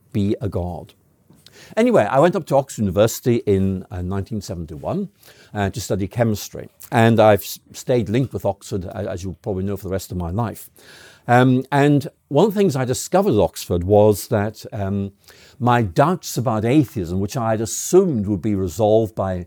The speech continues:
conversations with intelligent atheists who would, um, sort out all these difficulties, did not happen. What did happen was I had many conversations with intelligent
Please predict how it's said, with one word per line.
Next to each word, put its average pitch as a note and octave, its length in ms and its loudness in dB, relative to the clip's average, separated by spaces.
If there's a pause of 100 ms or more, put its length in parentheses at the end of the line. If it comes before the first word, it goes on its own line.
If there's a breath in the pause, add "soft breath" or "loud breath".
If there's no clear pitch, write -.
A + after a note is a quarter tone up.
(200 soft breath)
conversations A2+ 800 -4
with F#2+ 140 -8
intelligent A2 800 -6
atheists A2 600 -4
who G#2+ 120 -4
would, F#2+ 240 -2 (380 soft breath)
um, F#2 220 -6
sort C3+ 440 2
out A2 200 0
all G#2+ 220 4
these F#2 200 -2
difficulties, G2+ 540 -2
did C#3+ 300 4
not C#3 260 -2 (120)
happen. D#3+ 520 -8 (540 soft breath)
What C3+ 240 4
did G3 240 8
happen F#2+ 420 -6
was G2+ 200 0
I A2 60 -4
had A2 160 0
many A#2+ 280 2
conversations A#2 720 -2
with G#2+ 160 -4
intelligent A2 680 -4